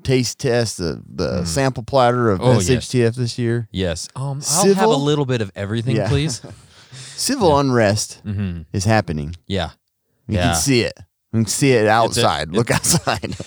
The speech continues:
Speaker 2: Look out your window. You'll see it happening
Speaker 1: Yeah.
Speaker 2: somewhere.
Speaker 1: So
Speaker 2: Yeah.
Speaker 1: we're gonna talk about what is civil unrest.
Speaker 2: Mm-hmm.
Speaker 1: Does it mean riots? No.
Speaker 2: It
Speaker 1: But
Speaker 2: maybe.
Speaker 1: could it? Yes.
Speaker 2: Yes. Mm-hmm.
Speaker 1: So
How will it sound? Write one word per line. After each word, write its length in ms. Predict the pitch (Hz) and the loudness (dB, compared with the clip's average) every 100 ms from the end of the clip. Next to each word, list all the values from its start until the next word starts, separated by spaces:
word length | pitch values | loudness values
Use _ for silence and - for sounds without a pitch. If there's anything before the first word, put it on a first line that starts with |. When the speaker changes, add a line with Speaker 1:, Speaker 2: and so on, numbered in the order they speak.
| - | -12
Speaker 2:
Look 160 | - 143 | -4 2
out 160 | 156 151 | 2 2
your 100 | 170 | 2
window. 280 | 151 131 | 2 0
You'll 200 | 123 127 | 0 0
see 240 | 135 147 107 | 0 0 0
it 100 | 101 | 0
happening 260 | 107 107 | -2 2
Speaker 1:
Yeah. 220 | 107 80 98 | 2 2 -2
Speaker 2:
somewhere. 520 | 110 127 95 80 85 | 0 0 0 -6 -8
Speaker 1:
So 420 | - 139 120 95 - - | -2 2 2 2 -6 -14
Speaker 2:
Yeah. 160 | 92 | -6
Speaker 1:
we're 80 | 110 | -2
gonna 120 | 190 | -2
talk 300 | 131 135 123 | 0 2 2
about 340 | 110 113 110 78 | 0 2 2 2
what 200 | 135 156 | 2 4
is 140 | 269 | 2
civil 440 | - - 98 82 85 92 | -2 -6 -8 -8 -10 -10
unrest. 560 | 90 80 71 80 - | -8 -6 -6 -6 -8
Speaker 2:
Mm-hmm. 300 | 107 110 123 | -6 -4 -2
Speaker 1:
Does 120 | 165 110 | -2 0
it 100 | 120 | 2
mean 200 | 127 117 | 2 4
riots? 560 | 117 120 170 - - _ - | 2 2 0 -4 -12 _ -6
No. 340 | 277 110 95 - | -2 -2 -2 -10
Speaker 2:
It 140 | - | -6
Speaker 1:
But 120 | 107 | -2
Speaker 2:
maybe. 160 | 101 - | 2 2
Speaker 1:
could 100 | 120 | 4
it? 240 | 107 220 - _ 117 | 2 0 -6 _ -14
Yes. 520 | 85 98 69 95 87 | -4 -2 -2 -6 -4
Speaker 2:
Yes. 340 | 85 80 - _ - | -4 -4 -10 _ -12
Mm-hmm. 80 | |
Speaker 1:
So 240 | 82 110 | -2 0